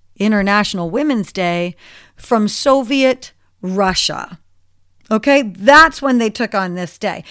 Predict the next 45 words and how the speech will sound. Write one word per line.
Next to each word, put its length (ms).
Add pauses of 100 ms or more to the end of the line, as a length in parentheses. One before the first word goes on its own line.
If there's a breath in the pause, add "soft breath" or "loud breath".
(200 loud breath)
It 60
was 180
the 100
Socialist 640
Party 260
that 220
started 340
this. 280 (640)
It 80
was 160
an 80
opportunity 560
to 180
enhance 380
the 100
workforce 520
and 140
celebrate 560 (360 loud breath)
one 260
of 80
the 60
marginalized 680
groups 280
that 160
Marxists 420
are 80
constantly 560
going 320
after 400
and 100
trying 300
to 160
create. 560 (300 loud breath)
So 120
the 80
concept 400
was 140
really 300
com-, 260 (400)
comical 640
at 200
best, 460
because 400
they 140
said 440